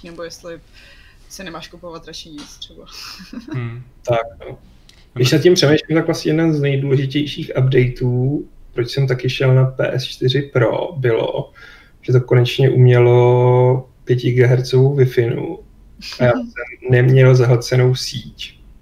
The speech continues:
Speaker 3: protože v panelácích je to s dva čtyřkou fakt problém.
Speaker 2: Mhm.
Speaker 3: A to je
Speaker 2: Mhm.
Speaker 3: jako malej příspěvek do toho. Já se ještě vrátím k Rosalíkovu dotazu,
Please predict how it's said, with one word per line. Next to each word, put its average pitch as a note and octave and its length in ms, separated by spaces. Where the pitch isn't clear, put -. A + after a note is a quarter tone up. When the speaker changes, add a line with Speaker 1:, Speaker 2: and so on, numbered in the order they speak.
Speaker 3:
protože B2+ 300
v A#2+ 100
panelácích A2+ 640
je C3+ 60
to B2+ 120
s A#2+ 60
dva C3 160
čtyřkou - 420
fakt B2+ 280
problém. B2+ 400
Speaker 2:
Mhm. G#2+ 300
Speaker 3:
A C3 260
to - 80
je - 100
Speaker 2:
Mhm. - 120
Speaker 3:
jako C#3+ 220
malej B2+ 420
příspěvek B2 400
do A#2+ 80
toho. A#2 160
Já C#3 100
se F#3 80
ještě F#3+ 220
vrátím G3 280
k - 20
Rosalíkovu E3+ 480
dotazu, F#3 680